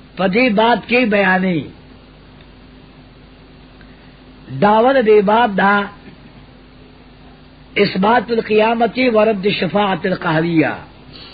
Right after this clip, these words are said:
د سورۃ سبا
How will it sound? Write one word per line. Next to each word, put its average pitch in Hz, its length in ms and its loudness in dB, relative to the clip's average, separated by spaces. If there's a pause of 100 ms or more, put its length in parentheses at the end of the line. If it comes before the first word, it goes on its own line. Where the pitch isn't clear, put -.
(1700)
د 165 40 -2 (140)
سورۃ 240 280 2 (120)
سبا 226 400 2